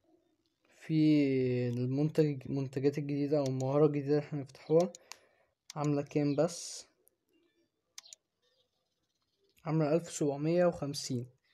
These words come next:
نشوفوا بقى دخلنا كام في النهاردة. دخلنا ألفين تمنمية وتمانية وتمانين، متبقي معانا ألف ستمية واحد وستين، متبقي معانا ستة آلاف ربعمية وسبعين. ماشي. الزبدة قلت والبيتزا علت.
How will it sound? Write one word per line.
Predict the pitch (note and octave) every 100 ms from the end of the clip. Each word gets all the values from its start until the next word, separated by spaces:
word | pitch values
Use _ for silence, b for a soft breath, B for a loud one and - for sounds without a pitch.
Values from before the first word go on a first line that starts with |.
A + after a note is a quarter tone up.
| -
نشوفوا | - D#3
بقى | D3+
دخلنا | D3 D3+ - D#3 D3+
كام | E3 E3 E3+
في | E3+
النهاردة. | C#3+ C#3 D3 E3+ E3+ F#3 G3+ G3 _ b b b _ _ _ _
دخلنا | - D3 D#3 - F3+ F#3+ E3
ألفين | D#3 - F3+
تمنمية | F3 D3+ D3+ E3 F3 E3+
وتمانية | D#3 D3+ D#3 E3+ E3
وتمانين، | D#3 C#3+ C#3+ D3+ F3+ G3 F#3
متبقي | C#3+ D3+ E3
معانا | D#3+ E3 F3 E3+
ألف | E3+
ستمية | - - D3 D3+
واحد | D#3+ D#3
وستين، | D3 - _ E3 F3 G3+ G#3+ _ b b b b b _ -
متبقي | C#3+ D3
معانا | D3+ D#3
ستة | D#3 - -
آلاف | - D#3
ربعمية | C#3 C3+ C#3
وسبعين. | D3 C3+ C3+ D3
ماشي. | B2 - - _ _ _ _ _ _ _ - D3+
الزبدة | D3 - E3 D3+ C#3 C#3+
قلت | F3 F#3+ G3+ G3+ -
والبيتزا | D3+ C#3+ C#3 D3+ D#3+ - D#3+
علت. | B2 B2 B2+ _ -